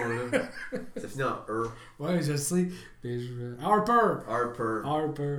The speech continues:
Speaker 1: Ah oui, Chris, pourquoi on oublie, euh, Stephen Harper ?
Speaker 2: <laughs> Stephen Harper.
Speaker 1: Stephen.
Speaker 2: Harper, qui est une artiste de douze ans qui fait du métal et, euh, qui a sorti le dernier release est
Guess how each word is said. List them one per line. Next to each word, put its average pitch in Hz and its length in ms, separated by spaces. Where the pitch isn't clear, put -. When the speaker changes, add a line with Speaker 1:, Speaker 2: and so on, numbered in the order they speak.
Speaker 1:
Ah - 80
oui, 127 80
Chris, 113 180
pourquoi 123 180
on 101 100
oublie, 98 340
euh, 82 100
Stephen - 360
Harper ? 90 380
Speaker 2:
<laughs> - 480
Stephen 160 480
Harper. 147 360
Speaker 1:
Stephen. - 400
Speaker 2:
Harper, 143 540
qui 123 180
est 120 140
une 113 100
artiste 147 400
de 139 120
douze 160 380
ans 156 240
qui - 100
fait 127 160
du 117 120
métal 120 680
et, 113 380
euh, 101 280
qui - 120
a - 20
sorti 131 640
le 101 80
dernier 139 480
release 151 520
est 143 240